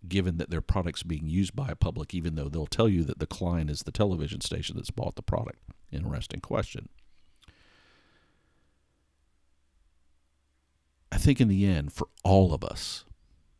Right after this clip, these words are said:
whether it's me or you, and, and, and this was one of the fundamental things as well, is uncertainty needs to accompany the forecast, and that needs to be part of the communication method,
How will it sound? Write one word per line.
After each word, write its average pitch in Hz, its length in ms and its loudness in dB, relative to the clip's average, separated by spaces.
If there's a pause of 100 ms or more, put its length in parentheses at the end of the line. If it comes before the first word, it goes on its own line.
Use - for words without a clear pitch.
(260)
whether 107 240 0
it's - 160 -6
me 85 200 2
or 87 40 4
you, 78 320 0
and, 76 180 -2
and, 78 260 -4
and 76 120 -2
this 98 180 4
was 92 160 2
one 85 120 0
of 73 80 -2
the 80 40 -4
fundamental 76 520 -4
things 78 280 -6
as 71 140 0
well, 76 260 0
is 73 160 -8 (640)
uncertainty 92 680 2
needs 82 300 -2
to 80 80 -4
accompany 76 400 -2
the 71 100 -8
forecast, - 560 -8
and 82 80 -4
that 98 100 0
needs 98 160 -4
to 90 60 -4
be 78 100 -4
part 87 260 2
of 80 60 0
the 76 80 -4
communication - 720 -6
method, - 320 -8